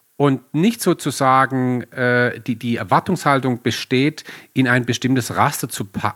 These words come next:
passen, das, äh, von oben vorgegeben ist. So, das, das sind einmal so zwei, zwei gegensätzliche Kulturen, äh,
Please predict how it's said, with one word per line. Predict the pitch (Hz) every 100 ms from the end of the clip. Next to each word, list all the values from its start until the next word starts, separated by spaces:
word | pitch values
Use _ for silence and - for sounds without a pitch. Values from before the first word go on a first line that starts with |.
| _ -
passen, | - 110 - 160 170 - - - -
das, | 123 135 - - - - _ _ -
äh, | 120 120 90
von | - 113
oben | 110 117 120 113 -
vorgegeben | - 110 104 - 90 85 87
ist. | - - - -
So, | 190 170
das, | 190 -
das | 185 185
sind | 226
einmal | 202 185
so | 170
zwei, | - - 143 170 185 180 - - _ _ -
zwei | - 147 156 180 165
gegensätzliche | - 165 196 185 165 - 139 139
Kulturen, | - 127 - 170 190 196 190 - - - _ -
äh, | 139 135